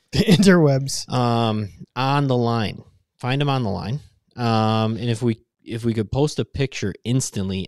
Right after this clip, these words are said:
Speaker 2: on the line, that would be really great. Anyway, just watch that movie. Do you know that movie?
Speaker 1: On the Line?
Speaker 2: On the Line.
Speaker 1: No, I don't know that one. Is it, that's a
Speaker 2: Y-,
Speaker 1: movie?
Speaker 2: Yeah.
Speaker 1: Is that a current movie or an old movie?
Speaker 2: Oh, no. I mean, it's, uh,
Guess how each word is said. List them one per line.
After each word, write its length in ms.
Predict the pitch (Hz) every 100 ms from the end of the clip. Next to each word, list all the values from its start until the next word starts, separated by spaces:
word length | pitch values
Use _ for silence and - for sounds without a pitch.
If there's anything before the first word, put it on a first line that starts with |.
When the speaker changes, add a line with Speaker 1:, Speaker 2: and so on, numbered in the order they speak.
| -
Speaker 2:
on 240 | 104 107
the 100 | 95
line, 460 | 92 107 90 85 98 _ _ _ -
that 160 | 104 98
would 80 |
be 100 | 92
really 200 | 90 87
great. 260 | 87 85 76 _ _
Anyway, 240 | 110 98 - 101
just 240 | 107 -
watch 240 | 95 -
that 140 | 90 85
movie. 260 | 92 107
Do 140 | 117 98
you 40 |
know 140 | 92 98
that 80 |
movie? 300 | 104 117 123 _ _ _ _
Speaker 1:
On 340 | 147 147 165 170
the 100 | 151
Line? 460 | 131 131 165 240 - - -
Speaker 2:
On 420 | 117 131 139 139
the 140 | 120
Line. 460 | 113 107 107 95 - _ - _ - _ _ - - _ - _ _
Speaker 1:
No, 240 | 170 214 120
I 100 | 143
don't 200 | 196 196
know 100 | 160
that 140 | 110
one. 160 | 110 120
Is 260 | 160 156
it, 140 | - 165
that's 160 | -
a 40 | 135
Speaker 2:
Y-, 60 |
Speaker 1:
movie? 480 | 147 196 285 302 - -
Speaker 2:
Yeah. 200 | 95 92
Speaker 1:
Is 80 | 160
that 140 | 151
a 20 |
current 240 | - 226 277
movie 180 | 320 285
or 60 |
an 80 | 175
old 200 | 170 165
movie? 360 | 139 120 120 _ _ _
Speaker 2:
Oh, 140 | 113 98
no. 240 | 92 92
I 120 | 110
mean, 160 | 104 95
it's, 360 | - - - -
uh, 1000 | 95 - - - - - 107 98 101